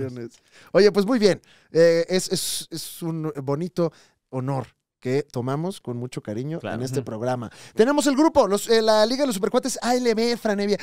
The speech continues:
Speaker 1: y además, ah, el exclusivo que está floreciendo cual campo de margaritas en abril.
Speaker 2: No lo pude haber dicho mejor, de verdad que sí. Muchísimas gracias por su apoyo.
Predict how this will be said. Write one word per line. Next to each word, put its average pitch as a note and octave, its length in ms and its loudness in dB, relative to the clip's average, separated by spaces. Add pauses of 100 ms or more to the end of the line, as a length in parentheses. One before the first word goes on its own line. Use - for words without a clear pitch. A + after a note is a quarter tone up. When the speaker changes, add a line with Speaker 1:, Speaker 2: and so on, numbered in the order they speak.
(140)
Speaker 1:
y E3+ 100 0
además, G3+ 600 0
ah, G#3 100 2
el G3 220 2
exclusivo G3 600 -4
que G3+ 100 -6
está G#3 340 2
floreciendo F#3+ 840 0 (280)
cual E3 260 2
campo G3 320 2
de E3+ 60 2
margaritas C#3+ 560 -2
en B2+ 100 -6
abril. A2 300 -6 (1600)
Speaker 2:
No F3 220 4
lo G#3 100 4
pude G3+ 200 2
haber F#3+ 140 2
dicho F#3 200 -2
mejor, D3 340 0
de C#3 60 -2
verdad D3 200 -2
que D#3+ 120 -6
sí. G3 200 -6
Muchísimas F3 440 -4
gracias E3 160 -2
por D#3 100 -6
su C3 80 -6
apoyo. G#3 420 0